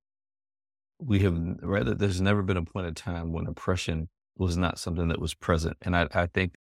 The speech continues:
that I feel fortunate for where my life is, but I've never felt disconnected from the struggle.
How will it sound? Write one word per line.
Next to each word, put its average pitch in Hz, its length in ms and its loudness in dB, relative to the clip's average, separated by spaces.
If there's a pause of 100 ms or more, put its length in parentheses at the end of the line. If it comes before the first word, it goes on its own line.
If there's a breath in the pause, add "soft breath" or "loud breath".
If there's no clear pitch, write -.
(120)
that 82 320 0 (340)
I 101 120 4
feel 101 200 4
fortunate 104 720 0
for 92 180 0
where 90 200 4
my 90 180 4
life 90 380 4
is, 113 320 0
but 92 120 0
I've 85 140 4
never 95 340 4
felt 92 460 -2 (580)
disconnected 90 1000 0 (180)
from 87 360 0
the 82 100 -2
struggle. - 580 -6